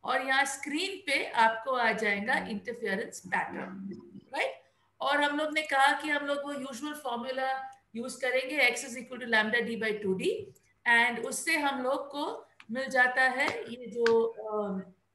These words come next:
biprism के लिए जो, अ, आपका, आप उसमें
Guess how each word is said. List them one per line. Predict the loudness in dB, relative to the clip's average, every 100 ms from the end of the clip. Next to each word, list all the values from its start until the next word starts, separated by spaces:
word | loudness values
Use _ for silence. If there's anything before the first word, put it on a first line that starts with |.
| _ _ _ _ _ _ _ _ _ 2
biprism | 8 8 6 0 -2 -2
के | -2 -2
लिए | 0 -2
जो, | 0 0 0
अ, | -2 -4 -4 -2 -2 -2
आपका, | -4 -4 -2
आप | -2 -2
उसमें | -6 -6 -4 -4